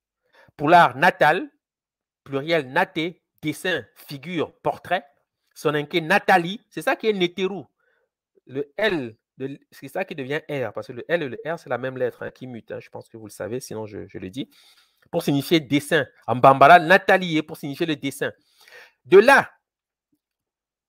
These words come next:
le latin emprunte, je vais vous expliquer comment, avec natus pour signifier fils,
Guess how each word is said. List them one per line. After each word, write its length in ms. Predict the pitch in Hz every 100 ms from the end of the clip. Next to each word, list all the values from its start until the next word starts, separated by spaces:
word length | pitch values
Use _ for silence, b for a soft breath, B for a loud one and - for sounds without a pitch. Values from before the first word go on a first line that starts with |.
| -
le 120 | 139
latin 320 | 147 - 131 127
emprunte, 640 | 113 113 254 247 - - _ _ _
je 100 | 107
vais 60 | 143
vous 80 | 151
expliquer 380 | - 120 147 147
comment, 500 | - - 330 - _ _ _ _ _ -
avec 320 | 120 185 -
natus 640 | 143 208 - 208 - - _ -
pour 120 | 170
signifier 380 | 160 139 - 185
fils, 560 | - 247 - - -